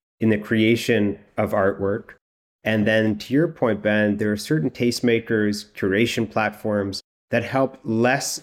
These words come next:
nuanced, sophisticated collectors filter through some of that. And I think we're seeing that emerge. And, and it's been true in, in certain respects for quite some time now. You know, you've had a Super Rare,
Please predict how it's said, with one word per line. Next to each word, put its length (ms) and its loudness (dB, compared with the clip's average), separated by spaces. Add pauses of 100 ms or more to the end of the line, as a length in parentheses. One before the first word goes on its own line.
(100)
nuanced, 460 2
sophisticated 840 -2
collectors 760 -2 (380)
filter 480 0
through 560 0
some 280 -2
of 140 -4
that. 380 -6
And 160 2
I 60 2
think 200 -2
we're 80 4
seeing 640 2
that 180 0
emerge. 460 2
And, 100 0
and 400 0
it's 160 0
been 280 2
true 240 2
in, 100 2 (160)
in 100 -2
certain 280 -2
respects 560 -2 (280)
for 140 -4
quite 220 0
some 160 0
time 280 -2
now. 220 -4
You 140 -2
know, 220 -2
you've 160 0
had 160 0
a 60 2
Super 360 0
Rare, 420 -4